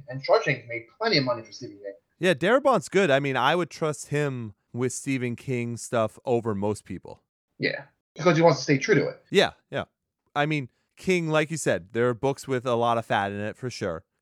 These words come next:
Speaker 2: But when
Speaker 1: Yeah.
Speaker 2: you get those characters right, it's not gonna matter. And I think that was the issue with The Dark Tower, is I don't think he got any character right.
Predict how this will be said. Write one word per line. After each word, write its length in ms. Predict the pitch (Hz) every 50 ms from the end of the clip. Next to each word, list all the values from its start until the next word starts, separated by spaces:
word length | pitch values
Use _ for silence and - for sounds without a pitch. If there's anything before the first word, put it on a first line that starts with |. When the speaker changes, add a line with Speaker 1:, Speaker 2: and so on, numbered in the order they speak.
| _
Speaker 2:
But 140 | - 143 135
when 160 | 131 131 135 139
Speaker 1:
Yeah. 80 | 139
Speaker 2:
you 60 | 139 131
get 160 | 131 156 156
those 180 | - 123 120
characters 760 | - - - 156 151 156 165 160 151 - - 120 107 98 90
right, 300 | 95 98 92 85 78 76 - _ _ _ _ _ _
it's 220 | 127 127 120 - -
not 240 | 135 131 127 127 -
gonna 160 | 123 101 104
matter. 360 | 107 113 123 123 120 110 104
And 100 | 101 101
I 60 | 101
think 180 | 104 120 117 104
that 180 | 117 110 110 110
was 120 | 110 101
the 140 | 98 107 107
issue 220 | 104 - - 113
with 120 | 98 98 85
The 100 | 92 90
Dark 220 | 87 98 92 90 -
Tower, 380 | - 127 120 107 101 92 90
is 120 | 87 87 85
I 60 | 98
don't 160 | 98 95 95
think 160 | - 101 95 87
he 80 | 98
got 220 | 92 95 90 87 -
any 200 | - 104 95 92 85
character 460 | - - 107 95 87 80 - - 78
right. 220 | 80 80 67 -